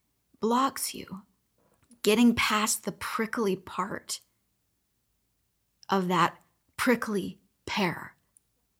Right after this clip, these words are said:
right? To get to the sweetness, to get to the joy of what is waiting there.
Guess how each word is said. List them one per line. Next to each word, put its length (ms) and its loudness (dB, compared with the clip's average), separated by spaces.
right? 420 -2
To 100 -2
get 180 2
to 120 -4
the 100 -4
sweetness, 800 -4
to 100 -4
get 180 2
to 60 -6
the 120 -2
joy 560 0
of 160 -4
what 280 2
is 160 0
waiting 580 0
there. 320 -14